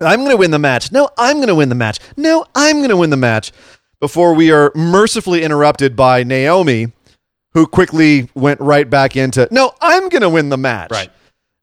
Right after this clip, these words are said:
Speaker 1: And, uh, then, of course, Alexa Bliss announced that she herself was the final entrant and that, no, no, she was gonna win the match. Y'all love her.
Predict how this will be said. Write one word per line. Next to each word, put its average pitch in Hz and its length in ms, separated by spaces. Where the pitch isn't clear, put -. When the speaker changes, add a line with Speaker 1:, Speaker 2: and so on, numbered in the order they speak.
Speaker 1:
And, 135 400
uh, 127 380
then, 147 220
of 139 80
course, 135 260
Alexa 131 300
Bliss 123 240
announced 120 340
that 113 180
she - 280
herself 170 520
was 139 140
the 127 80
final 117 300
entrant 113 440
and 120 200
that, 117 260
no, 180 220
no, 123 400
she - 360
was 143 160
gonna 123 200
win 117 160
the 110 60
match. 107 440
Y'all 110 420
love 107 280
her. 131 500